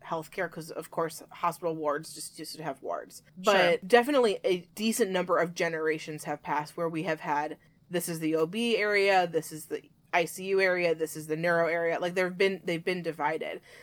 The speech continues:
Speaker 1: So, like, of course, nurses who can, like, who work on that floor for more than a year or two are gonna be specialized, basically, because that's the patient population that they see.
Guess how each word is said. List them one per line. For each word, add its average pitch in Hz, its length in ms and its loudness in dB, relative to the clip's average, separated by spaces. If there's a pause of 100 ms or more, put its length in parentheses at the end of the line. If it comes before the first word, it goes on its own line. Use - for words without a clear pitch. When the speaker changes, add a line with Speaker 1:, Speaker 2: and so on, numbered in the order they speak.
(100)
Speaker 1:
So, 240 380 6 (160)
like, 269 160 0
of 269 180 0
course, 330 420 0
nurses 233 440 -2
who 262 140 0
can, 226 220 -2 (200)
like, 196 220 0
who 214 100 -8
work 196 280 -2
on 208 120 0
that 165 200 -2
floor 190 360 0
for 180 180 -2
more 185 360 0
than 160 380 -2 (300)
a 185 60 6
year 185 340 4
or 247 80 8
two 151 560 -4 (380)
are 214 100 6
gonna 214 300 4
be 202 480 -4
specialized, - 840 -2
basically, 208 460 -2
because 180 300 -4
that's 175 240 2
the 175 100 -8
patient 165 300 -8
population 165 560 -6
that 151 160 -8
they - 120 -10
see. - 380 -12